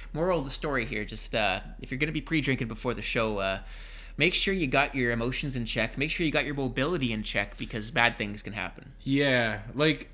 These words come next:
Speaker 2: I, I'm all for having a couple of beers here and there and watching the game, you know, it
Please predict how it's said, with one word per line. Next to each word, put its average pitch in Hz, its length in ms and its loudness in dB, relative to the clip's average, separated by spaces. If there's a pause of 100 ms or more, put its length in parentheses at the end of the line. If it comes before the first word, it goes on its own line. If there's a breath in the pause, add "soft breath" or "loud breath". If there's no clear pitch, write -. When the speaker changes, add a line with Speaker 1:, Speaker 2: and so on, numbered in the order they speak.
Speaker 2:
I, 160 340 2
I'm 151 160 0
all 175 180 2
for 151 320 -2
having 135 560 0 (100)
a 120 180 0
couple 123 380 -2
of 104 80 -4
beers 151 560 0
here 165 240 4
and 156 100 2
there 165 320 4
and 127 100 2
watching 127 300 0
the 120 80 0
game, 143 300 0
you 135 80 0
know, 139 220 0
it 131 120 0